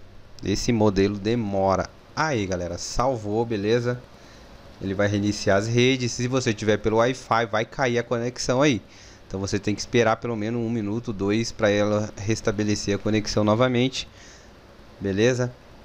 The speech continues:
Aí você vem aqui novamente, galera, ó, menu.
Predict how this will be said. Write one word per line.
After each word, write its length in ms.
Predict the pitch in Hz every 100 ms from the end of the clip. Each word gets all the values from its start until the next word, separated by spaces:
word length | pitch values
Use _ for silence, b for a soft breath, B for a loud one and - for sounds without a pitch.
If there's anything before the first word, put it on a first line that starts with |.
| - - - -
Aí 200 | 123 120
você 260 | 123 113
vem 160 | 110 107
aqui 180 | 104 104
novamente, 540 | 104 110 123 92 -
galera, 340 | 92 95 95 95
ó, 160 | 90 - -
menu. 580 | 90 98 113 98 92 107